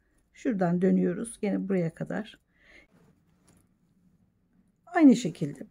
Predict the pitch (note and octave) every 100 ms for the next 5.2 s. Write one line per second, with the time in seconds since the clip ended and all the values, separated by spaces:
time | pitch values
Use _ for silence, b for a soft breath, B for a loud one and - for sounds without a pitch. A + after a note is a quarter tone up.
0 | - C#4+ C#4+ A3+ F3+ F3+ E3+ D#3 D#3+ -
1 | D3 E3+ B3 - _ _ _ _ _ _
2 | _ _ _ _ _ _ _ _ _ _
3 | _ _ _ _ F3 _ _ _ _ _
4 | _ _ _ _ _ - C4 B3 A#3 F3+
5 | F3+